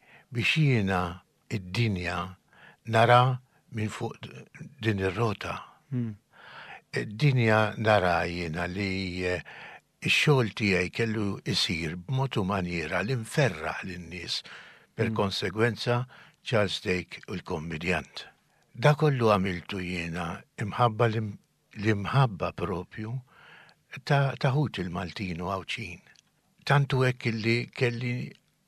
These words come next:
Speaker 1: qatt ta' okkażjonijiet fej, eh, kienu grati n-nies lejja u lej, eh,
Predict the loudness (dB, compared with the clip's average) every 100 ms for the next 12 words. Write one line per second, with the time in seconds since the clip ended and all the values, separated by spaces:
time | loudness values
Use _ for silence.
0 | 2 4 4 -4 -4 0 0 -2 -4 -4
1 | -4 -6 -6 -6 -8 -10 -14 -18 -20 -20
2 | -20 _ -4 2 2 2 -4 -10 -20 -20
3 | _ _ _ 0 4 4 2 0 -12 -2
4 | 0 4 4 6 4 2 -4 -4 -6 -4
5 | -6 -6 -8 -6 -6 -8 -12 _ _ _
6 | _ _ _ _ -2 2 2 0 -6 -14
7 | -20 _ -20 -10 -2 0 0 -2